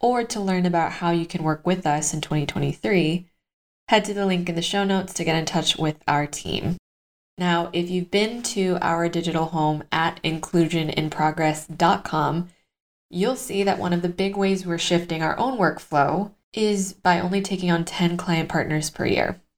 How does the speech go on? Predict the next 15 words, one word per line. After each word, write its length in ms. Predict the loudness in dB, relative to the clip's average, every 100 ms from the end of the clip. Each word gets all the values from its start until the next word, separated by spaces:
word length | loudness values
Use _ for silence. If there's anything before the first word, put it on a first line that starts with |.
| _ _ _ _
which 180 | -2 -2
allows 500 | -2 0 0 -2 -4
us 240 | -4 -6
to 260 | -8 -4 -2
go 280 | 0 0 0
wider 760 | 0 0 0 0 -2 -2 -4 -2
and 340 | 0 0 -2
deeper 420 | -2 -2 0 0
with 160 | 0 0
our 120 | -2
relationships 920 | 0 0 0 -4 -2 0 0 -2 -4 -8 _ _
while 320 | -4 -2 -2 -4
giving 240 | -6 -2
our 140 | -2
team 340 | -2 -4 -4